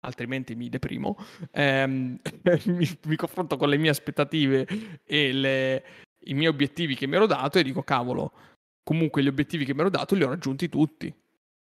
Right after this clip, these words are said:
eh, e sono riuscito a farlo", e questo è stato fatto grazie, eh, come vi ho dimostrato, non di certo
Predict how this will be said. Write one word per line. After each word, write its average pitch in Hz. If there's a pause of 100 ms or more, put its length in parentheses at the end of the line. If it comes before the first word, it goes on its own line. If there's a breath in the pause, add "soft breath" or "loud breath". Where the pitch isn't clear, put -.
(120)
eh, 120
e 139
sono 151
riuscito 160
a 180
farlo", 135
e 151
questo 165
è 156
stato -
fatto 170
grazie, 190 (540 loud breath)
eh, 127
come 147
vi 139
ho 143
dimostrato, 135
non 175
di 170
certo 139